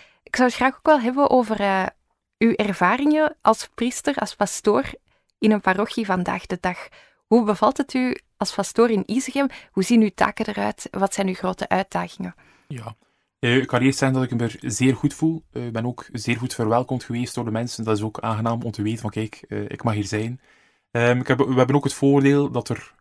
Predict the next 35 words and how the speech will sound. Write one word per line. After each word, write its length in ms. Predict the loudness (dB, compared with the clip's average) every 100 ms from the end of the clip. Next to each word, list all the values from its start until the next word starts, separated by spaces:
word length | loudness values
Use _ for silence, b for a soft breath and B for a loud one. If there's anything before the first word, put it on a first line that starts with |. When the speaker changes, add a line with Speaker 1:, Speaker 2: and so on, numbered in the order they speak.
| _ _ _
Speaker 2:
eh, 120 | -2 0
op 100 | 0
het 120 | 0
vlak 180 | -2 0
van, 300 | -2 0 -4
van 260 | -4 -4 -4
jongeren, 640 | 0 2 2 2 0 -4 -6
eh, 280 | -4 -4 -4
die, 400 | -8 -6 -8 -10
eh, 260 | -10 -8
in 100 | -4
de 60 | -4
liturgie 380 | -2 -4 -2 -2
meewerken, 500 | 0 -2 -2 -4 -6
is 160 | -6
er 60 | -2
wel, 340 | -2 -2 -6 -8
eh, 220 | -10 -6
al 240 | -2 -2
één 200 | 0 0
wa-, 240 | 0 0 0
en 80 | 0
het 100 | 2
ander 200 | 0 2
gerealiseerd 580 | 2 2 2 0 -4
geweest. 320 | -2 -2 -2 -6
Dus 100 | -2
we 80 |
hebben 200 | -2 -2
een 60 | 0
jongerenkoor 520 | 0 0 -4 -2 0
op 160 | 0 0
een 240 | -2 -2
bepaalde 340 | -2 0 0 2
parochie. 380 | -2 -2 -10